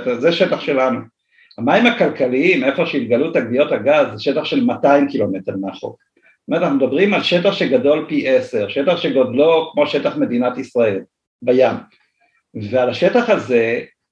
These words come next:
אם אתה רוצה שתבואנה חברות ותקדחנה ותחפשנה גז, אז צריך לדעת להגן עליהם, מפני כל מיני איומים, טילים וכולי. וחיל הים,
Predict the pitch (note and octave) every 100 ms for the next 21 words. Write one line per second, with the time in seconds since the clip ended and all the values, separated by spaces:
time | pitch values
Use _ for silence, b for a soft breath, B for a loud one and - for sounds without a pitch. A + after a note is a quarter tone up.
0 | - F#3+ A3+ G3+ D#3 - D#3+ - C3 A#2+
1 | C#3 D#3+ E3 C#3 B2 B2 D3+ A2+ A2+ A#2+
2 | A#2 B2 E3 E3 C3 A2 A2 A#2 A2+ D#3
3 | E3+ E3+ C3 A#2+ G#2+ A2 B2 - b b
4 | b A#2+ A#2 - D#3 F#3+ F3+ F#3+ F#3 F3
5 | F#3+ G#3+ D#3 A2 G2+ - _ _ _ _
6 | _ _ _ A#2 C3 C#3 D#3+ - E3 F#3
7 | F#3 F3+ F3+ G3 G#3 C3+ B2 B2 C#3 F3
8 | D#3+ B2+ - A#2+ F#2 G#2+ - _ _ _
9 | A#2 A#2 F#3+ A3 E3+ C#3+ D3+ E3+